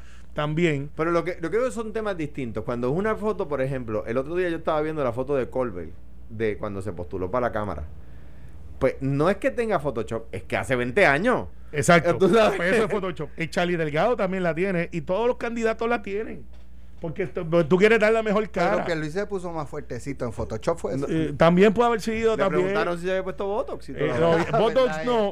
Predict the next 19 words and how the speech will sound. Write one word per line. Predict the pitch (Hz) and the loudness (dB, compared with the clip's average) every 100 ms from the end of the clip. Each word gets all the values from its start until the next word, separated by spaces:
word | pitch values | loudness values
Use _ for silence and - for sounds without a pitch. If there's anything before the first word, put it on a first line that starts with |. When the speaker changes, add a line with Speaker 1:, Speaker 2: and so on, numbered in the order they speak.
| - | -2
Speaker 3:
es | |
Speaker 1:
Botox | 156 175 220 | -4 -2 -2
no, | 214 226 | 0 0
Speaker 3:
verdad, | 139 | 2
Speaker 1:
pero | 180 | 0
Speaker 3:
es | 135 117 | -2 -6
verdad. | - | -6
Speaker 1:
se | 165 | -4
puso | 151 170 208 | -2 0 2
más | 214 208 | 2 0
flaco | 214 202 208 202 202 202 196 | 0 2 2 0 0 0 0
y | 180 | 2
lo | 180 | 2
Speaker 3:
Oye, | - | 2
Speaker 1:
otro. | 175 175 | 2 0
Speaker 3:
las | 170 | 0
de | 147 | -2
la | 143 | -4
gobernadora. | 135 131 123 117 95 123 131 | -4 -4 -6 -6 -6 -8 -10